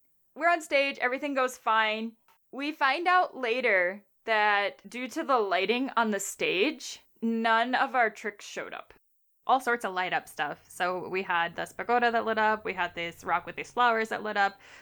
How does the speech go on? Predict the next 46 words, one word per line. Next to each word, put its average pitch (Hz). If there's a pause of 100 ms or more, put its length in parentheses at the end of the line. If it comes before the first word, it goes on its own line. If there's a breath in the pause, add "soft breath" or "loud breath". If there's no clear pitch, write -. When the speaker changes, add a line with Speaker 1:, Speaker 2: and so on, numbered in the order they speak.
(120)
Speaker 2:
We 202
had 190
this 160
butterfly 180
in 175
a 156
jar 214 (360 loud breath)
that 185
lights 202
up. 196
And 190
apparently 214
none 185
of 180
it 165
read. 156 (260)
Speaker 1:
No. 196
Well, 240
and 247
the, 226 (280)
the 226
jar 240
ended 226
up 190
not 185
being 170
on, 190
which 214
I'm 208
still 262
not 269
quite 220
sure 214
how 185
that 156
happened, 214 (540)
but 214
ended 220
up 254
not 262
being 262
on. 202 (380 soft breath)
On 226
top 247
of 214
that, 233